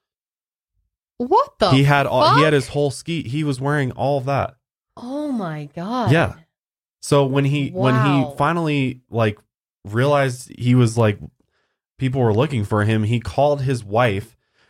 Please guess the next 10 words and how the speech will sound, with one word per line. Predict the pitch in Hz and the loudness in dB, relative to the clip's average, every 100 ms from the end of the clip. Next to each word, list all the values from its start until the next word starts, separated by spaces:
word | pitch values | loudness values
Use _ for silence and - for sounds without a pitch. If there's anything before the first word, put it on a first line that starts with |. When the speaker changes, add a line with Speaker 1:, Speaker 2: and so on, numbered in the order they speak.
| _ | _
Speaker 2:
who | 127 123 | 2 4
was | 117 110 - _ _ _ - | 4 0 -10 _ _ _ 0
in | 120 | 2
Lake | 117 113 127 135 | 2 2 0 0
Placid | - 131 135 - 104 101 - | -2 -2 -2 -4 -6 -6 -12
meeting | - 110 123 123 | -6 -2 2 2
with | 117 | 2
the | - | 0
search | - 123 127 127 | -2 0 0 -4
party. | - 90 90 - | -8 -8 -8 -16